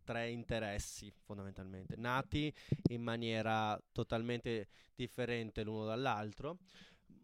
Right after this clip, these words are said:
ma che appunto, eh, mi affascinavano in maniera differente. Uno era la psicologia,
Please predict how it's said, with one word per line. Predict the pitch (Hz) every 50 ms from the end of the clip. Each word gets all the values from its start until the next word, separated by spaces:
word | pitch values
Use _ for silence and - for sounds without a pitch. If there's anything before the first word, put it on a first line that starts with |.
| -
ma | - 165 170 170 160 151 147 143 143 143 -
che | -
appunto, | 156 - - - 127 127 127 120 - - 135 135 131 127 127 185 - - _ _ _ _ _ _ _ _ _ _ - - - - - - - _ - -
eh, | - - - - - - - - - 107 - - 107 107 120
mi | 147
affascinavano | 151 - - 156 139 - 147 135 123 110 104 110 107 120 123 123
in | 123
maniera | 117 110 110 110 110 110
differente. | 107 113 - - 123 110 107 104 101 98 - - 110
Uno | 107 110 147 170 170 143 120 113 107
era | 107 107 107 107
la | 104 104
psicologia, | - - - - - - 107 110 139 165 156 175 226 262 269 240